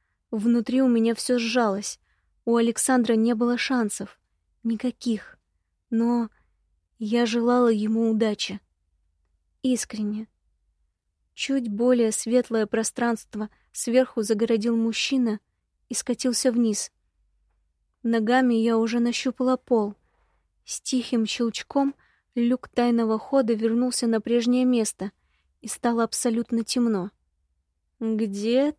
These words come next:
ты?» спросил преследовавший меня мужчина. Я нервно улыбнулась и скользнула пальцами под край подола. Наверное, этот громила, не дождавшись ответа, хотел бы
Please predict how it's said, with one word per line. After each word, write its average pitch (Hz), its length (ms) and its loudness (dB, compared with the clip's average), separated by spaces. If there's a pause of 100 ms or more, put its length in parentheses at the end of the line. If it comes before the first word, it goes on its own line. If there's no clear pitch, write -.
ты?» 220 440 0 (500)
спросил 247 600 -2
преследовавший 226 840 0
меня 226 260 2
мужчина. 226 600 -2 (1120)
Я 226 220 0
нервно 233 460 2
улыбнулась 226 720 0 (500)
и 220 60 -10
скользнула 233 640 2
пальцами 226 560 0 (120)
под - 160 -6
край 226 260 0
подола. 214 540 0 (720)
Наверное, 226 720 2
этот 214 200 0
громила, 226 600 2
не 226 180 0
дождавшись 226 680 0
ответа, 233 440 0
хотел 226 400 0
бы 220 160 2